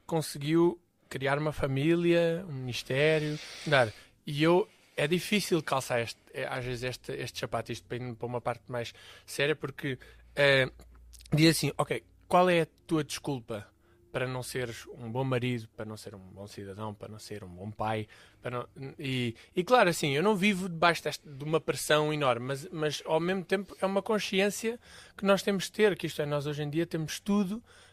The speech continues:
eh, mas é, o mais importante não depende daquilo que nos deram, depende daquilo que nós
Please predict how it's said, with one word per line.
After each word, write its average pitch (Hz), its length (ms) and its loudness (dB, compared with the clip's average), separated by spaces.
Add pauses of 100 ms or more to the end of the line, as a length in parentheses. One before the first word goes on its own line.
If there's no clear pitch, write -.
(160)
eh, 156 480 2
mas 160 240 0
é, 160 100 0 (160)
o 185 80 0
mais 180 300 6
importante 185 640 2
não 185 160 2
depende 175 360 2
daquilo 170 260 -2
que 190 80 -4
nos 170 120 -2
deram, 170 260 0
depende 147 320 -6
daquilo 147 260 -8
que - 140 -18
nós 139 420 -2